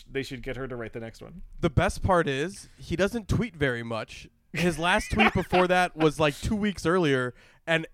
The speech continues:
Speaker 2: it's still his most recent tweet, and it was a week ago.
Speaker 1: Wow.
Speaker 2: It says, "Too bad you're so mean. You sure make good movies." <laughs>
Speaker 1: Wow.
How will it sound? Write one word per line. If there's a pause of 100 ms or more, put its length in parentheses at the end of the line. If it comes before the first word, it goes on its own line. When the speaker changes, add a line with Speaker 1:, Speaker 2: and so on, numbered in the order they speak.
(200)
Speaker 2:
it's
still
his
most
recent
tweet,
and
it
was
a
week
ago. (220)
Speaker 1:
Wow.
Speaker 2:
It
says, (180)
"Too
bad
you're
so
mean.
You
sure
make
good
movies." (180)
<laughs>
Speaker 1:
Wow.